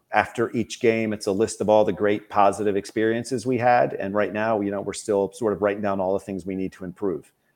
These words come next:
And I'm, I'm sure that will continue 'cause that's the type of sort of attitude we have is we can always get better, we can always improve. But I think we can get to a point where, you know, what a great night, packed house, great experience,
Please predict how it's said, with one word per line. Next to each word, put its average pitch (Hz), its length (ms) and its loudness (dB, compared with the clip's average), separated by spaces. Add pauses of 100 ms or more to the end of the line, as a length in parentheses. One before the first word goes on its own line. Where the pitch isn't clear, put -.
And 131 100 4
I'm, 139 240 0
I'm 147 140 4
sure 170 160 4
that 139 120 8
will 131 100 4
continue 127 420 -2
'cause 107 120 -10
that's 117 260 2
the 117 100 0
type - 360 -2
of 107 220 -2 (160)
sort 113 220 -2
of 85 40 -8
attitude 107 440 0
we 110 100 0
have 101 240 2
is 92 100 -8
we 98 80 -4
can 104 120 -6
always 104 180 -2
get - 160 -8
better, 101 220 0
we 95 100 -2
can 98 160 -8
always 95 240 -4
improve. 113 480 2 (540)
But 117 320 6
I 127 40 2
think 208 220 0
we 170 80 2
can 135 80 2
get 143 160 2
to 123 140 2
a 104 40 4
point 135 360 -2
where, 101 380 2 (500)
you 107 100 -6
know, 90 180 -6 (160)
what 117 140 4
a 113 40 2
great 101 260 2
night, 104 340 -2 (260)
packed 113 300 2
house, 104 540 0 (360)
great 113 200 4
experience, 107 1000 -4